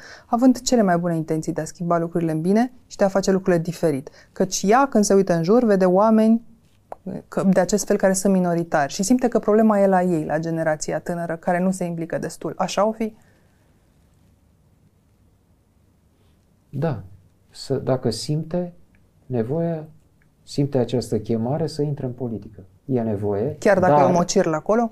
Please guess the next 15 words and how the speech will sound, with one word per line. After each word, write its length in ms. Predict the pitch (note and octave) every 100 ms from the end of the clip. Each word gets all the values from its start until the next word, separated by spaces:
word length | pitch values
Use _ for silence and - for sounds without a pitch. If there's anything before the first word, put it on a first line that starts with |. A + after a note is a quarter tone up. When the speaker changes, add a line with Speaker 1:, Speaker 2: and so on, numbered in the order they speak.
| -
Speaker 2:
Stai, 320 | - - G#3+
stai, 200 | B3 C#4+
stai, 220 | C4+ C#4+ A#3
stai, 180 | B3+
stai, 220 | A3+ - G#3+
stai. 280 | - E3+ - _ _ _
Dar 560 | F#2+ C3 D3 A2 - - _ _ _ _ _ _ _ _ _ _ _
să 240 | - F3
nu 120 | F#3
intre 260 | G3+ F#3+ F#3+
în 100 | G3
niciunul 400 | G3+ G3 F3+ E3+
dintre 300 | D#3 D3+ D#3
partidele 640 | D#3 C#3+ C#3 D#3+ D3 C#3
existente, 800 | C3+ B2+ B2 - A#2+ A2 C#3+